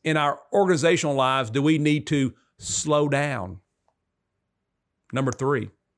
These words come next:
when the sheriff arrived on the scene, he asked if there was any contact between our automobiles. When I responded, "No,"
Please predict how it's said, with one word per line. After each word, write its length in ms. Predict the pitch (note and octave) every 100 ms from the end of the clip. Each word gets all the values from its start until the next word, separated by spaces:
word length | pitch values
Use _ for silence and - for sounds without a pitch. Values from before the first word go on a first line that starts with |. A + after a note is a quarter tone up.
| _ _ _ _ -
when 180 | F3+ G3
the 100 | F3
sheriff 420 | - A#3 C4+ G3
arrived 400 | F3 D#3+ E3 D#3
on 80 | C#3+
the 80 | B2+
scene, 320 | E3 D3 C3
he 240 | E3 F#3+
asked 400 | - D3 E3+ C#3+
if 120 | D3+
there 140 | D#3+ D3+
was 220 | D3+ -
any 220 | F3+ F#3
contact 640 | E3+ - F#3 F3 D#3 C#3+ C#3+
between 320 | C#3 D#3+ D3
our 160 | C#3 C#3+
automobiles. 760 | C#3 C3+ B2 C#3 A#2+ - - _ _ _ _ _
When 140 | - F3+
I 80 | B3
responded, 800 | G3+ - G3 G#3+ G3 F3 C#3 -
"No," 500 | C#3+ A3 G3+ B2 A2+